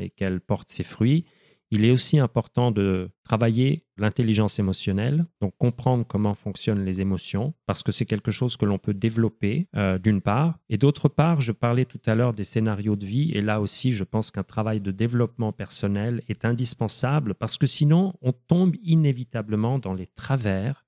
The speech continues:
émotionnels de ces scénarios de vie qui se rejouent en permanence.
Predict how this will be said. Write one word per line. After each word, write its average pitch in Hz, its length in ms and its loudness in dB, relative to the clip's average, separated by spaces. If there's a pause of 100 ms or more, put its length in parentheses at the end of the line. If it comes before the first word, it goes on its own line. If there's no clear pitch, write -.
émotionnels 117 840 0 (360)
de 107 120 0
ces 104 160 -2
scénarios 120 500 0
de 110 120 0
vie 110 200 -2
qui - 140 -12
se - 160 -4
rejouent 110 360 0
en 104 60 -2
permanence. 92 720 -6